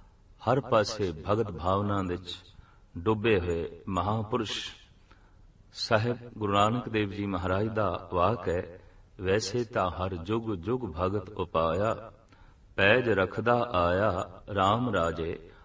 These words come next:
ਹਰ ਯੁਗ ਵਿੱਚ, ਹਰ ਸਮੇਂ ਵਿੱਚ ਭਗਤ ਹੁੰਦੇ ਰਹੇ ਨੇ, ਸੰਤ ਹੁੰਦੇ ਰਹੇ ਨੇ।" ਲੇਕਿਨ ਭਾਰਤ ਦਾ ਮੱਧ ਕਾਲ ਭਗਤੀ ਕਾਲ ਮੰਨਿਆ ਗਿਆ,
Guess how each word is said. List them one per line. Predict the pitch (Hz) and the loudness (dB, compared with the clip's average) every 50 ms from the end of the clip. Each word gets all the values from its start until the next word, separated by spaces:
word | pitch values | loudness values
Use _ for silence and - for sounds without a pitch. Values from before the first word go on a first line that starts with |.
| - - | -20 -20
ਹਰ | - - - 120 147 147 | -8 -2 0 0 2 2
ਯੁਗ | 131 104 95 90 85 87 | 2 0 0 0 0 -2
ਵਿੱਚ, | 76 80 82 - 80 - - - - - - - - - _ - | -2 -2 -4 -6 -8 -12 -12 -14 -16 -20 -20 -20 -20 -20 _ -20
ਹਰ | - - - - - - 123 143 147 | -20 -20 -20 -14 -4 0 0 0 2
ਸਮੇਂ | 143 - - 120 104 104 95 85 82 | 0 0 0 0 0 0 0 -2 -2
ਵਿੱਚ | 85 85 - 85 85 - - - - - _ - - - - - - - - - 78 95 | -4 -4 -6 -8 -12 -16 -16 -20 -20 -20 _ -20 -20 -20 -20 -20 -20 -20 -16 -8 -2 0
ਭਗਤ | 95 101 110 110 - | 0 2 0 -2 -4
ਹੁੰਦੇ | - 90 87 87 85 101 98 - | -4 -4 -4 -2 0 0 -2 -2
ਰਹੇ | - - - | -4 -8 -12
ਨੇ, | - - - - - - - - - - - - - - - - - - - - - - | -14 -16 -18 -18 -20 -20 -20 -20 -20 -20 -20 -20 -20 -20 -20 -20 -20 -20 -20 -20 -20 -12
ਸੰਤ | - - - 120 123 135 139 131 131 | -10 -2 0 2 2 2 2 0 0
ਹੁੰਦੇ | 113 92 95 95 98 113 120 101 | -2 0 0 0 2 4 4 4
ਰਹੇ | 80 73 76 | 2 0 -4
ਨੇ।" | 73 67 62 - - - - - - - _ _ - - - _ _ - - 107 | -8 -10 -12 -14 -18 -20 -20 -20 -20 -20 _ _ -20 -20 -20 _ _ -16 -8 -8
ਲੇਕਿਨ | 107 107 - 117 110 98 82 73 | -8 -6 -6 -6 -6 -6 -6 -8
ਭਾਰਤ | 73 87 92 101 117 123 135 135 | -4 -2 0 0 2 0 -2 -2
ਦਾ | 131 120 110 - 110 92 | -4 -2 2 2 2 2
ਮੱਧ | 85 82 92 120 139 127 113 | 2 4 4 4 4 4 0
ਕਾਲ | - - 92 80 82 85 87 95 98 - - - - - - - - _ _ _ - 87 80 80 92 | 0 0 0 0 2 0 0 -2 -6 -8 -12 -16 -20 -20 -20 -20 -20 _ _ _ -14 -12 -8 -6 -4
ਭਗਤੀ | 104 101 101 104 120 107 87 | -4 -4 -4 -4 -2 -2 -2
ਕਾਲ | - 85 69 69 69 69 | -2 -4 -4 -4 -6 -8
ਮੰਨਿਆ | 69 67 65 65 64 60 58 | -8 -8 -8 -10 -10 -12 -12
ਗਿਆ, | 60 - - | -14 -14 -16